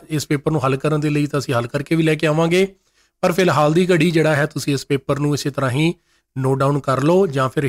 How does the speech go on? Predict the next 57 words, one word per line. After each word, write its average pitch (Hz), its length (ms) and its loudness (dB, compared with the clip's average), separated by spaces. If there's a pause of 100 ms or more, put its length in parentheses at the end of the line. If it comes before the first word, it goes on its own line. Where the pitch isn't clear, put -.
ਹੇਠਾਂ 151 240 -2
ਡਿਸਕ੍ਰਿਪਸ਼ਨ 147 520 -4
ਬਾਕਸ 135 280 -4
ਦੇ 143 80 0
ਵਿੱਚ 135 200 -2
ਲਿੰਕ 143 300 -2
ਦਿੱਤਾ 156 300 0
ਹੈ, 175 180 2 (460)
ਲਿੰਕ 190 280 0
'ਤੇ 202 120 4
ਕਲਿੱਕ 165 240 0
ਕਰਕੇ 147 280 -2
ਇਹਨੂੰ 156 140 0
ਡਾਊਨਲੋਡ 131 360 0
ਕਰ 170 200 2
ਲਈਓ, 175 320 4 (360)
ਠੀਕ 147 120 -2
ਹੈ 165 80 4
ਜੀ। 175 160 0
ਸੋ 160 300 -4
ਹੱਲ 123 120 0
ਤੁਸੀਂ 127 200 -6
ਸਾਨੂੰ 131 260 -4
ਖੁਦ 123 180 -10
ਕਰਨਾ 120 240 -6
ਪਏਗਾ, 92 360 -12 (560)
ਪਰ 156 80 2
ਇਹ, 190 200 6
ਇਸ 180 220 0
ਤੋਂ 190 120 2
ਤੁਹਾਨੂੰ 175 220 2
ਇਹ 190 80 4
ਪਤਾ 175 220 0
ਲੱਗ 156 140 2
ਜਾਏਗਾ 156 240 2
ਇੱਕ 170 180 0
ਤਾਂ 160 80 0
ਸਾਰੇ 151 240 0
ਇੰਪੋਰਟੈਂਟ 147 400 0
ਕੁਐਸਚਨ 180 300 2
ਕਿਹੜੇ-ਕਿਹੜੇ 185 460 4
ਨੇ 208 180 4 (380)
ਔਰ 175 100 2
ਪਲੱਸ 170 300 0
ਪੇਪਰ 147 340 -4
ਦਾ 151 140 0
ਪੈਟਰਨ 135 380 -2
ਜਿਹੜਾ 127 200 -2
ਹੈ 147 100 0
ਕਿਸ 151 200 -10
ਤਰ੍ਹਾਂ 117 200 -6
ਦਾ 113 80 -6
ਰਹੇਗਾ, 90 360 -10 (460)
ਠੀਕ 131 120 -6
ਹੈ 160 40 2
ਜੀ। 185 240 2 (360)
ਸੋ 151 100 0